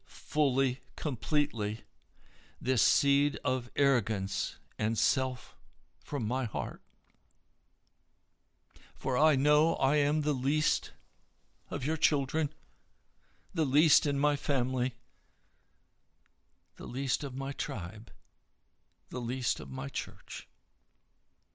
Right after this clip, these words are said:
Lord,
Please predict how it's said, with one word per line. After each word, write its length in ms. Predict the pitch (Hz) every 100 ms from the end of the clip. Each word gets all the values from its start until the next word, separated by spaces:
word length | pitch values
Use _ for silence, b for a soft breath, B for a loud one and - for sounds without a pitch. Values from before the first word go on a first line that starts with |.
| _ _ _ _ _ _ _ _ _ _ _ _ _ _ _ _ _ _ - - _ _ _ _ _ _ _ _ - - -
Lord, 280 | 135 131 127